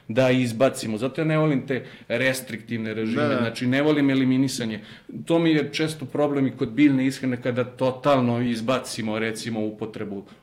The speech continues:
Speaker 1: Ograničiti da, ali to je sad već pravac da li neko želi, to ne kažem, niti osporavam da daje rezultate, da je odlično za zdravlje i slično,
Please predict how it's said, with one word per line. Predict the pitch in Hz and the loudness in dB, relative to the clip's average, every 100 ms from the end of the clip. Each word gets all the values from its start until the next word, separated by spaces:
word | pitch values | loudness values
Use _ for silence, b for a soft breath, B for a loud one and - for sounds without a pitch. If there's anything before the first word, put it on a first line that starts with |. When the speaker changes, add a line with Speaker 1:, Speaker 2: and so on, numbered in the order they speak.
| - | -6
Speaker 1:
Ograničiti | 120 120 127 147 196 214 208 208 - | -2 0 0 0 -2 -4 -6 -8 -6
da, | 196 175 190 196 - B B B B - _ | -6 0 0 0 -4 B B B B -20 _
ali | - 127 131 127 - - - - - | -2 -2 0 -4 -8 -18 -20 -20 -2
to | 151 | 0
je | |
sad | 139 143 120 | 2 0 0
već | 123 - - | -4 -8 -8
pravac | - 120 117 107 | 0 2 2 0
da | 120 117 | 0 0
li | 113 | 0
neko | 117 113 113 | -2 -2 -6
želi, | 101 123 135 151 160 151 | -2 0 2 4 2 0
to | 156 143 | 0 4
ne | 131 147 | 4 4
kažem, | 147 196 175 170 160 | 4 2 2 -2 -2
niti | 165 175 175 | -4 -2 -2
osporavam | - - 160 160 156 | -2 0 2 2 2
da | 139 | 2
daje | 131 147 | 4 4
rezultate, | 143 123 131 139 139 131 | 4 2 -2 0 0 0
da | 123 | 2
je | |
odlično | 127 131 127 127 123 | 2 2 0 -4 -6
za | 120 | -6
zdravlje | 117 117 127 120 113 | -6 -2 0 -2 -4
i | |
slično, | 110 143 156 175 151 | -4 -4 -4 -6 -8